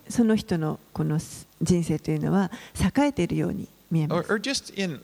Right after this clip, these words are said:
Speaker 2: you know, those are big examples. Just in everyday life, you know, it's, it's like you,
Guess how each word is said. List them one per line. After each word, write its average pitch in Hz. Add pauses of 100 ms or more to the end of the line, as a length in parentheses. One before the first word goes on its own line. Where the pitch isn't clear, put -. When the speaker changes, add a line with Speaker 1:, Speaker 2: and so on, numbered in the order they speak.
(220)
Speaker 2:
you 170
know, 135
those 139
are 110
big 98
examples. 98
Just 311
in 247
everyday 165
life, 104
you 110
know, 131
it's, -
it's -
like 123
you, 131